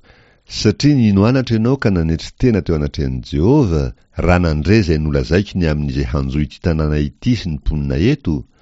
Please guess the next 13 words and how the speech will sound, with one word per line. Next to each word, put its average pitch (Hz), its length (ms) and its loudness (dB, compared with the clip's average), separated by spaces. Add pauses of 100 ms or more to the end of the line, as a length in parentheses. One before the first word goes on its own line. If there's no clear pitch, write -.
(540)
dia 98 160 4
niandravana 78 760 0
azy 95 160 -2
sy - 140 -8
niatongavany 76 680 0
ho 80 180 -4
fanjonana, 76 680 -2 (340)
ka 107 120 2
nandritra 87 480 2
ny 80 100 -2
fitafianao 92 720 0
sady 73 260 -2
nitomany 80 400 0